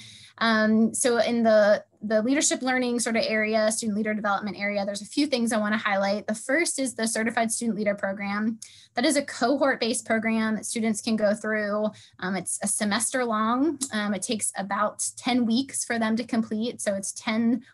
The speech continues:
weekly sessions in that cohort where they learn about things like values-based leadership and conflict and communication,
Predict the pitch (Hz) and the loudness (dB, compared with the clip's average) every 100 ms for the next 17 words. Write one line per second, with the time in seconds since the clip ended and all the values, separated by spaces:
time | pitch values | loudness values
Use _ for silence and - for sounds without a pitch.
0 | _ 202 240 240 285 294 214 - 240 269 | _ -2 -2 0 0 0 -2 0 0 0
1 | 269 220 220 220 - 220 220 214 208 190 | 0 0 0 0 0 0 2 2 2 0
2 | - - _ 220 226 233 226 233 220 - | -8 -20 _ 0 2 4 4 4 2 0
3 | 226 214 214 214 208 208 202 214 226 214 | 0 0 0 0 0 0 0 0 0 -2
4 | 214 208 208 202 - 196 190 - 214 208 | -4 -2 -2 0 2 2 0 -4 -6 -4
5 | 196 196 208 - 226 240 240 233 233 226 | -2 -2 -4 -4 0 0 -2 -4 -2 0
6 | 233 214 214 208 214 214 202 196 202 | 0 -2 -2 -4 -4 -2 -4 -4 -6